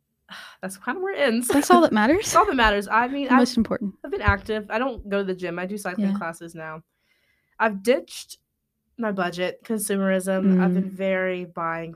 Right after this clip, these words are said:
Speaker 1: things and a little bit materialistic and just
Speaker 2: Yeah.
Speaker 1: whatever. I need to get a better concept of money. I feel like I'm the type of person that's like, "Oh, it's money. Like, it comes and goes,"
Speaker 2: Yeah.
Speaker 1: and
Speaker 2: You just see it on the screen. You don't have it in your hand.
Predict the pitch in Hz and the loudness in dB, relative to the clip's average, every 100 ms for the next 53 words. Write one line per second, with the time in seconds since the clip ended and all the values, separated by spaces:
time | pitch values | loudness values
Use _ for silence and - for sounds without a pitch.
0 | - 170 165 170 165 185 180 180 175 185 | -12 -10 -10 -12 -14 -16 -16 -16 -12 -10
1 | 190 196 202 208 196 175 - 180 175 _ | -10 -8 -6 -4 -4 -6 -10 -12 -14 _
2 | 175 170 170 165 _ _ _ _ _ _ | -20 -18 -20 -20 _ _ _ _ _ _
3 | _ _ _ 196 185 175 226 254 - _ | _ _ _ -2 0 0 0 0 -2 _
4 | _ _ _ _ 247 262 294 294 226 254 | _ _ _ _ -2 -2 -2 -2 0 0
5 | 240 247 247 247 233 233 240 214 240 226 | 2 0 -2 -4 -6 -4 -4 -2 -2 -4
6 | 151 190 226 233 233 220 208 214 214 202 | -6 -6 -6 -4 -2 -2 -2 -2 -2 -2
7 | 202 190 214 208 208 202 202 202 185 175 | -2 0 -2 0 0 0 0 0 -2 -4
8 | 180 190 208 208 190 190 175 175 185 180 | -8 -4 -2 0 0 0 0 0 2 0
9 | 185 165 214 214 208 214 190 185 185 - | -2 -2 2 4 4 6 6 6 2 0
10 | 185 180 185 180 180 180 175 175 175 175 | 0 2 2 2 0 -2 -4 -4 -4 -2
11 | 170 170 175 190 | -2 -2 -4 -6